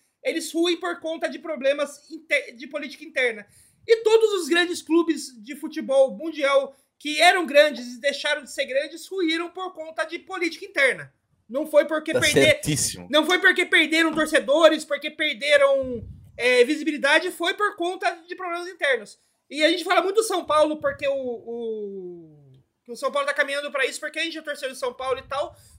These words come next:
Speaker 1: mas o Santos já tá numa fase avançada disso, né? Dessa,
Speaker 2: Sim.
Speaker 1: dessa corrosão
Speaker 2: Sim.
Speaker 1: interna.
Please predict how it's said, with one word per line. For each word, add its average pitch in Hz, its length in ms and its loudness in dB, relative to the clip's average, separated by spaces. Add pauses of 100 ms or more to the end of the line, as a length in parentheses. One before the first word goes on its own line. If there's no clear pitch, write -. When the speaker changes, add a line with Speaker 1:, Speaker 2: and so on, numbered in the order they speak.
Speaker 1:
mas 370 180 2
o 440 60 2
Santos 381 380 -2
já 370 120 2
tá 370 140 2
numa 370 180 2
fase 349 240 4
avançada 339 680 2
disso, 185 420 -16
né? 214 240 -16
Dessa, 226 400 -14 (480)
Speaker 2:
Sim. 107 540 2
Speaker 1:
dessa 269 260 0
corrosão 294 480 8
Speaker 2:
Sim. 277 60 0
Speaker 1:
interna. 202 500 0